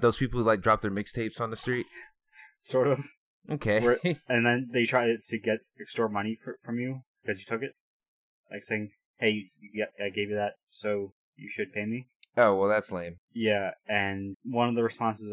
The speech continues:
Speaker 2: like, 'cause there, there's a whole bunch.
Speaker 1: Gosh.
Speaker 2: Like, "Avoid New, avoid New York, anyone in New York City at all costs."
Speaker 1: Yeah,
Speaker 2: And
Speaker 1: that's, that's
Speaker 2: someone,
Speaker 1: how
Speaker 2: someone randomly commented that they were taking a picture, and then a whole bunch of cosplayers <laughs> jumped in.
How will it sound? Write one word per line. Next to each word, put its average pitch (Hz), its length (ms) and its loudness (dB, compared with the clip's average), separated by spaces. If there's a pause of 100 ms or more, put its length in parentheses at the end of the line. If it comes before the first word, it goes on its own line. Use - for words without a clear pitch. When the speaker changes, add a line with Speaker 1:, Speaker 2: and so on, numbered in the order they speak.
(160)
Speaker 2:
like, 107 160 -4
'cause 107 140 -2
there, 110 300 2
there's 113 200 0
a 101 40 -4
whole 98 240 -2
bunch. 92 160 -14
Speaker 1:
Gosh. 80 480 -12 (200)
Speaker 2:
Like, 107 200 0 (440)
"Avoid 117 340 4
New, 117 160 -2 (340)
avoid 110 400 2
New 113 160 0
York, 107 240 0 (340)
anyone 107 300 2
in 107 80 -2
New 104 80 -2
York 104 240 -2
City 107 240 0
at 104 80 -2
all 101 200 -4
costs." 107 480 -4
Speaker 1:
Yeah, 92 240 -4
Speaker 2:
And 90 80 -4
Speaker 1:
that's, 104 480 -2 (120)
that's - 260 -10
Speaker 2:
someone, 131 280 0
Speaker 1:
how - 80 -8
Speaker 2:
someone 131 340 0
randomly 117 360 0
commented 107 540 -2 (200)
that 101 240 -4 (220)
they 107 240 2
were 104 500 0 (260)
taking 117 200 -2
a 110 60 -2
picture, 131 400 -6 (800)
and 110 100 -2
then 110 120 2
a 104 60 2
whole 120 200 2
bunch 117 180 -2
of - 60 -12
cosplayers 131 500 2
<laughs> - 0 -
jumped 165 280 0
in. 196 160 10